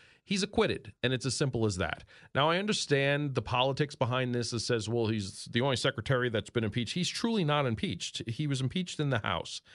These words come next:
That's not an impeachment. But I do agree with them holding him accountable for it. I, they had the hearings. I believe there's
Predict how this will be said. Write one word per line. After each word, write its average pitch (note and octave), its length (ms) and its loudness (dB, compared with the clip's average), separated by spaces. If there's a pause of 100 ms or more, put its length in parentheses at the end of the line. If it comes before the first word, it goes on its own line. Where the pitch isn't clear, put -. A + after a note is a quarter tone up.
(240)
That's C#3+ 220 2
not C#3 160 4
an C3 60 2
impeachment. - 540 -4 (760)
But D3+ 180 4
I D#3+ 100 4
do G3+ 220 2
agree D3 220 4
with C#3 140 -2
them C#3 140 4
holding A#2 360 2
him B2 100 0
accountable E3+ 440 0
for F2 220 -4
it. F2 80 -2
I, F#2+ 140 -2
they A2 160 0
had A2 240 2
the A#2+ 80 0
hearings. A2 600 0 (380)
I A#2+ 140 2
believe A2+ 480 0
there's A#2 380 0